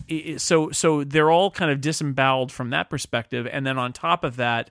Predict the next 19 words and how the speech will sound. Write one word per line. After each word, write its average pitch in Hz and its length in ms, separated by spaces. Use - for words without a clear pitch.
that 170 140
you 165 100
can't 170 220
even 135 180
find 160 440
them. 107 160
I 120 60
mean, 135 140
I 139 100
went 170 200
online 147 440
to 147 80
see 143 280
if, 131 140
like, 139 220
Netflix 139 580
or 135 120
Amazon 135 520
had 127 400